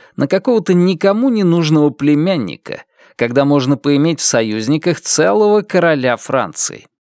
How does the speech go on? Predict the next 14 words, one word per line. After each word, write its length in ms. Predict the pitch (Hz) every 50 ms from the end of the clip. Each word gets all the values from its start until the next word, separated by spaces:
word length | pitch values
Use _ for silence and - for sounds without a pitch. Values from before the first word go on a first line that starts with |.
| _ _ _ _ _ _
Как 240 | - 95 92 - -
видим, 380 | 107 147 160 127 101 85 78 -
такие 460 | - 123 117 - - 170 156 143 135
договорные 840 | 120 117 135 147 131 147 151 143 139 151 147 123 113 110 101 98 95
обручения — 760 | 92 95 104 113 117 - - - 190 175 135 98 67 - - _ _ _
штука 460 | - - - - - 190 180 - 202
не 240 | 196 196 202 208 208
особо 460 | 202 196 - - - 262 247 143 110
надёжная, 720 | 107 104 104 104 101 107 101 98 95 92 92 80 80 - - _ _ _ _ _
в 100 | - -
одну 240 | 180 196 208 240 254
минуту 500 | 233 220 214 185 143 120 107 - - 104
могут 380 | 107 120 147 160 147 143 127 -
слететь. 680 | - - 120 113 110 101 - - 65 58 - - -